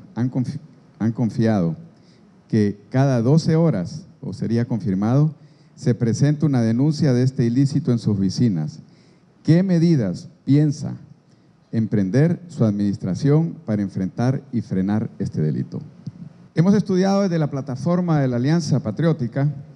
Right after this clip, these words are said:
el fenómeno de la extorsión y en las proyecciones que estamos manejando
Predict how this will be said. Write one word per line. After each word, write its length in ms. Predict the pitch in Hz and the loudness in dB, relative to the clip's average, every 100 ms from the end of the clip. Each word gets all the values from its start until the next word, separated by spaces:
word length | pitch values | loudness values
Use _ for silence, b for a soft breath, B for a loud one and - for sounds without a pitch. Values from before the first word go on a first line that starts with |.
| B B B B B | B B B B B
el 140 | 123 | 0
fenómeno 500 | 127 131 160 175 160 | 2 2 2 0 2
de 60 | 139 | 2
la 60 | 131 | 0
extorsión 600 | - 117 - 156 117 90 - - - - b b b - | -4 -6 2 4 2 -2 -12 -16 -18 -20 b b b -4
y 120 | 131 | 0
en 40 | |
las 100 | 135 | 0
proyecciones 680 | 139 139 127 131 185 220 185 | 0 0 0 2 2 2 0
que 100 | 156 | -2
estamos 340 | - 180 185 | -2 0 0
manejando 800 | 160 143 135 156 180 151 139 185 | 0 0 0 0 0 0 0 -2